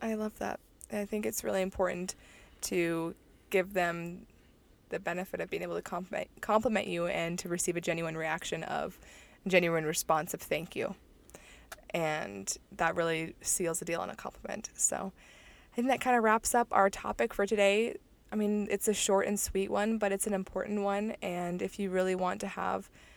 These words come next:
you know, fulfilling relationships, you need to be able to appreciate and notice important things and good things about the people that you're dating. Even if it doesn't work out, even if it isn't something long-term,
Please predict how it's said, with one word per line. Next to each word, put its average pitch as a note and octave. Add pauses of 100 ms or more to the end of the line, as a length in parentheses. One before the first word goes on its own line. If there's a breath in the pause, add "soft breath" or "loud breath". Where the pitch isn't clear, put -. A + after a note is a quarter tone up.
(180 loud breath)
you A3+
know, G#3+
fulfilling A3
relationships, G#3
you G3+
need F#3
to -
be G3
able G3
to G3+
appreciate F3+
and F3
notice F3 (280)
important F#3
things F3 (400 loud breath)
and F3+
good A3
things F3+
about F#3+
the -
people F#3+
that G3
you're F3
dating. F3+ (540 loud breath)
Even B3
if A#3+
it A3+
doesn't F#3+
work F3
out, E3+
even F#3
if G3
it F#3
isn't F3+
something F3
long-term, E3